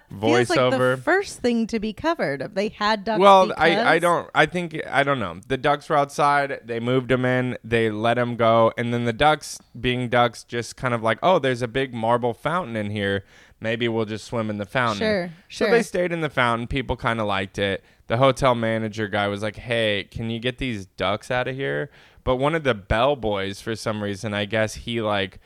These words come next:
Speaker 2: used to be a trainer at the Barnum and Bailey's
Speaker 1: Yeah, it was back in circus
Speaker 2: circus,
Speaker 1: times.
Speaker 2: yeah.
Speaker 1: Everyone was into circus,
Speaker 2: And
Speaker 1: man.
Speaker 2: so he, this was his shot, and he was
Speaker 1: Mm.
Speaker 2: like, "Mister Peabody."
Speaker 1: <laughs>
Speaker 2: He's like, "I think I can train these here ducks,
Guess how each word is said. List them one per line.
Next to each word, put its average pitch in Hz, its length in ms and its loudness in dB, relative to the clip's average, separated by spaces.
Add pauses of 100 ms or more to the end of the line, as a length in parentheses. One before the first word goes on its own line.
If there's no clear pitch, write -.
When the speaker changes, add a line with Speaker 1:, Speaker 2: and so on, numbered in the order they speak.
(540)
Speaker 2:
used 107 480 -6
to 131 80 -6
be 120 180 -2
a 117 60 2
trainer 123 720 -6
at 104 200 -6
the 110 120 -4
Barnum 107 480 -2
and 107 160 -4
Bailey's 110 840 -6 (300)
Speaker 1:
Yeah, 480 180 0
it 226 80 2
was 247 100 -2
back 302 240 2
in - 60 -2
circus 135 140 4 (240)
Speaker 2:
circus, 156 100 2
Speaker 1:
times. 180 220 -2
Speaker 2:
yeah. 139 80 4
Speaker 1:
Everyone 233 400 0
was 165 160 -2
into 175 180 -2
circus, 160 480 -2
Speaker 2:
And 139 80 0
Speaker 1:
man. - 240 2
Speaker 2:
so 349 60 -2
he, 156 220 -2
this 143 300 -2
was 151 160 -4
his 135 200 0
shot, 123 520 2
and 104 160 -6
he 120 120 -6
was 113 140 -4
Speaker 1:
Mm. 110 40 -4
Speaker 2:
like, 110 180 0
"Mister 233 600 -2
Peabody." 147 880 -2 (240)
Speaker 1:
<laughs> 427 240 -2
Speaker 2:
He's 139 240 -2
like, 143 280 2
"I 170 280 4
think 175 280 -6
I 151 180 4
can 151 220 -6
train 151 460 -2
these 117 240 -4
here 120 220 -4
ducks, 117 680 -6